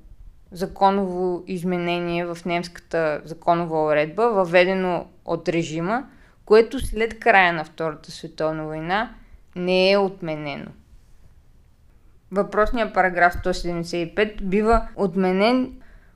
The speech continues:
чак през хиляда деветстотин деветдесет и четвърта година напълно. За разлика от останалите оцелели лагеристи, при освобождаването на концлагерите, тези, които са носили розовия триъгълник от нацистката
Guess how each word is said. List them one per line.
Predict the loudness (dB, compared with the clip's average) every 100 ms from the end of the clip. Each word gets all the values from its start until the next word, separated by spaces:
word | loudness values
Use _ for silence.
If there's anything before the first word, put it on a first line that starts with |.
| -20 -8
чак | 2 2 2
през | 2 2
хиляда | 2 4 4 6
деветстотин | 6 6 2 2 2 2
деветдесет | 4 2 2 0
и |
четвърта | 0 -6 0 0 0 -4
година | -2 -4 -4
напълно. | -4 -2 0 0 -2 -12 _ _ _ _ _ -20 _ _ _ _ _ _ -18
За | -2 4 8
разлика | 6 6 2 2
от | 2
останалите | 0 4 6 6 2 0
оцелели | -2 -2 -2 0 2 2 -2 -4
лагеристи, | -2 -2 0 0 0 -2 -4 -6 -6 -12 -20 -20 -20 -2
при | 4
освобождаването | 4 4 -4 -4 2 4 4 2 -2 0
на | -2 0
концлагерите, | 0 0 2 2 2 -2 0 0 -2 -4 -20 -2
тези, | 2 2 0
които | -6 -8 -6 -6
са | -2 -2 -2 -6
носили | 0 0 0 -4 -2 -2 -2 -8 -20 -20 -8 4
розовия | 6 6 4 0 0
триъгълник | 0 -2 -2 -2 -4 -6 -10
от | -12 -6
нацистката | -4 -4 -4 -6 -12 -14 -6 -2 0 -2